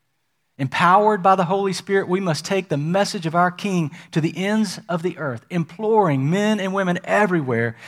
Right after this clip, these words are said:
to be reconciled to God and to one another. And as members of the body of Christ,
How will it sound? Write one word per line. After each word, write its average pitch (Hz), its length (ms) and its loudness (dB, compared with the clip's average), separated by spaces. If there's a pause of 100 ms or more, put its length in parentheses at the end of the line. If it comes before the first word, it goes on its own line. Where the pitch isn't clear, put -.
(120)
to 170 80 -4
be 156 120 -2
reconciled 175 840 2
to 143 80 -8
God 190 540 -2 (300)
and 151 120 -4
to 151 100 -2
one 147 240 -2
another. 107 420 -6 (960)
And 151 160 0
as 143 180 0
members 214 840 -2 (240)
of 175 140 -2
the 185 80 -4
body 180 260 0
of 180 100 -6
Christ, 120 520 -8